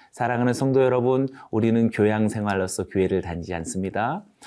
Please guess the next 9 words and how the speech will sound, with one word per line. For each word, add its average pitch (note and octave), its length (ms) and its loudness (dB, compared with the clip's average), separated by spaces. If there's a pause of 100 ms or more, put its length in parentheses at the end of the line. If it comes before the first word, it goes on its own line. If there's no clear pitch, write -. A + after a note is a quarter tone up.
(140)
우리는 F#3 340 4
단지 D#3 280 2
마음의 D#3+ 420 4
안정과 E3 640 2
평안을 G#3 480 4
위해서 B2 520 0 (180)
성경을 D3+ 720 2 (180)
읽지 G#2+ 560 0
않습니다. G2 540 -8